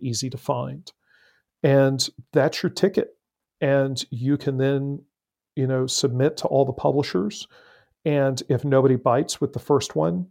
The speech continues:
maybe they'll bite with the second, the third, the fourth, the fifth. You know, what's the story about Todd McFarlane sending out three hundred, um, you know, artist illustration submissions?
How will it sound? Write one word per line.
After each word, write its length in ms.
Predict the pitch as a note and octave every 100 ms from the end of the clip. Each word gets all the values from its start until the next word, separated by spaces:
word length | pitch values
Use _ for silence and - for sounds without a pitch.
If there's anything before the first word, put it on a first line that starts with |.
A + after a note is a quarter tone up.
| _
maybe 220 | C#3 C3 C3
they'll 100 | B2+
bite 260 | C3+ C#3
with 120 | D3+
the 80 | -
second, 380 | - C3 D#3 C3+
the 80 | C#3
third, 320 | - C#3 C3
the 80 | C3
fourth, 340 | - C#3 B2+
the 80 | B2
fifth. 480 | - - - - _ _ -
You 120 | C3+
know, 100 | C3
what's 220 | B2+ -
the 100 | -
story 300 | - D#3 C#3
about 260 | C3 C3 C3
Todd 240 | C#3+ C3+
McFarlane 480 | C3 - D3 C#3+ B2+
sending 280 | - C3 B2+
out 200 | C3 -
three 220 | C#3 C3
hundred, 500 | A2 C3 C3 B2 B2 _ _ _ _ _ _ -
um, 440 | C3+ B2 A#2+ A#2+ - -
you 80 | C3
know, 240 | A#2+ - -
artist 340 | C3 C#3 - D3
illustration 640 | C3+ - D3 B2+ - C3+
submissions? 720 | - B2 C3+ - F3+ F3 -